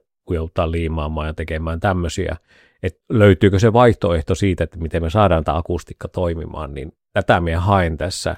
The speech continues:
Ja sitten toinen asia, että paljon sä oot valmis pi-, sijoittamaan rahaa siihen, että sä saat sen toimivan. Että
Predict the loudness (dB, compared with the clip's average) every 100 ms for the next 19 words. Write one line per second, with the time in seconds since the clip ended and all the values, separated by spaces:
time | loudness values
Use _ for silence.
0 | -4 -2 -2 -2 0 4 4 4 2 0
1 | 0 0 -2 -6 -8 -20 _ _ _ _
2 | _ -2 2 2 2 -2 0 2 2 -2
3 | -8 -10 2 4 4 0 -4 -4 -4 -4
4 | -6 -6 -6 -6 -6 -4 -2 -4 -4 -4
5 | -2 -4 -4 -6 -8 -6 -6 -6